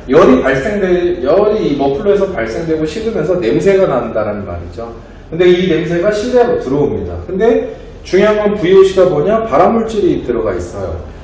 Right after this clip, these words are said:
유기화합물에는 항상 발암물질이 발생이 됩니다. 그래서 머플러 코팅을 해놓으면 어떻게 된다? 실내로 브이오씨가 들어온다.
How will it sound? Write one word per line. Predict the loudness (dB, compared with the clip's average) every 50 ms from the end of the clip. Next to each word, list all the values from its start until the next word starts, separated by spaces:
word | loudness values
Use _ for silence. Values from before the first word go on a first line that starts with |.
| -12 -4
유기화합물에는 | -2 0 2 4 4 6 6 4 4 4 2 4 4 2 2 0 0 -2 -4
항상 | -4 -4 -4 -2 -2 0 -2 -2 -2
발암물질이 | -2 2 4 4 4 4 2 0 -2 0 0 0 0 0
발생이 | -2 -4 -6 -6 -6 -8 -8 -8
됩니다. | -10 -10 -10 -10 -10 -10 -10 -12 -12 -12 -14 -16 -18 -20 -20 -20 -20 -20 -20
그래서 | -4 4 4 6 6 6 4 2 2 2 -2 -6 -8 -12 -14 -18 -20 -20 -20 -20 -20 -20 -20 -20 -20 -20 -20 -20 -20 -20 -8 0
머플러 | 2 2 2 2 2 2 2 4 4
코팅을 | 2 0 2 2 2 4
해놓으면 | 4 6 6 6 6 6 6 4 2 2 -2 -6 -10 -14 -16 -18 -10 -8
어떻게 | -6 0 2 2 4
된다? | 4 2 2 0 0 0 -2 -4 -8 -12 -16 -16 -16
실내로 | -12 -6 -2 2 4 4 4 4 2 -2 -4 -8 -12 -16 -18 -18 -20 -20 -20 -20 -20 -20 -20 -20 -20 -20 -20 -20 -20 -20 -20 -20 -20 -20 -20 -20 -20 -20 -20 -16 -6
브이오씨가 | -2 0 0 2 0 -2 -4 -8
들어온다. | -10 -14 -14 -16 -16 -16 -16